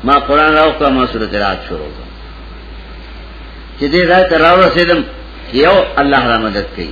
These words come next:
بغیر د الله نه بل څوک را مدد کوي. نو فوجان ما ته وایي چې پیران نه رارسي، مې خدای وایي نو.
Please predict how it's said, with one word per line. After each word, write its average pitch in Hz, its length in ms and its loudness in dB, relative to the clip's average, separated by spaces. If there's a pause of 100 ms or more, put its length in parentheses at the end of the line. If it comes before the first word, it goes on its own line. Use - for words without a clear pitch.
بغیر 147 320 4
د 135 60 0
الله 127 280 0
نه 127 80 0
بل 117 200 -4
څوک 107 260 -6
را 101 100 0
مدد 80 340 -8
کوي. 71 160 -14 (1300)
نو 117 220 -2 (240)
فوجان 160 400 2
ما 170 140 4
ته 170 140 2
وایي 170 220 4 (300)
چې 135 40 -2
پیران 147 400 2
نه 170 80 4
رارسي، 180 540 4
مې 120 200 -2
خدای 120 200 0
وایي 143 300 -2
نو. - 60 -8